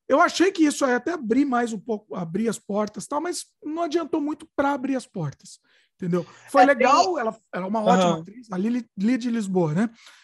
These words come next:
Speaker 1: Foi uma
Speaker 2: É,
Speaker 1: ótima
Speaker 2: não
Speaker 1: atriz.
Speaker 2: exatamente vai abrir porta também, não.
Speaker 1: Oi?
Speaker 2: Isso também é meio... Não exatamente vai abrir portas também, não.
Speaker 1: Então,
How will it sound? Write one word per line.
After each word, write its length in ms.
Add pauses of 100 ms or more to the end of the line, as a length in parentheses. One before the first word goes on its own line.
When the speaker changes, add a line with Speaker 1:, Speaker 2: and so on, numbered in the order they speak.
(100)
Speaker 1:
Foi 120
uma 80
Speaker 2:
É, 40
Speaker 1:
ótima 300
Speaker 2:
não 120
Speaker 1:
atriz. 140
Speaker 2:
exatamente 400
vai 100
abrir 220
porta 300
também, 220
não. 200 (580)
Speaker 1:
Oi? 160
Speaker 2:
Isso 140
também 280
é 160
meio... 500 (120)
Não 200
exatamente 460
vai 140
abrir 220
portas 420
também, 220
não. 240 (500)
Speaker 1:
Então, 380